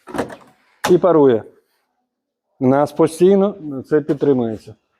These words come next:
Звичайно, у нас тут все є. У нас є, е, кімната матері і дитини на всякий випадок. У нас тут є навіть кушетка,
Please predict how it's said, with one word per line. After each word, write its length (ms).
Звичайно, 420
у 40
нас 160
тут 160
все 140
є. 160
У 80
нас 260
є, 120
е, 340
кімната 540
матері 400
і 40
дитини 360
на 80
всякий 340
випадок. 440
У 40
нас 200
тут 260
є 260
навіть 300
кушетка, 720